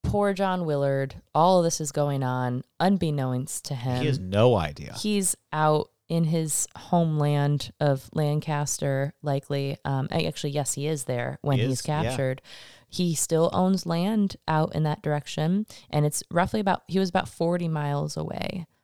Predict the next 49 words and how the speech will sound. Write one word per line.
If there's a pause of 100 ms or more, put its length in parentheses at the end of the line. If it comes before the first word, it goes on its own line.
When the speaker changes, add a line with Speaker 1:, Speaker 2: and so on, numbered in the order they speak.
(340)
Speaker 1:
uh,
from
Salem. (140)
Speaker 2:
On
a
small
little
farm
on
the
banks
of
the
Nashua
River. (1120)
Which
Speaker 1:
And
Speaker 2:
is
where
Speaker 1:
s-
Speaker 2:
we
went
swimming,
by
the
way. (880)
Speaker 1:
Is
where
we
went
swimming?
Speaker 2:
Yeah. (300)
Speaker 1:
Oh,
when
we
jumped
off
that
Speaker 2:
Yeah,
yeah,
yeah.
Speaker 1:
bridge. (380)
That
was (300)
a
very
high
bridge.
Speaker 2:
<laughs>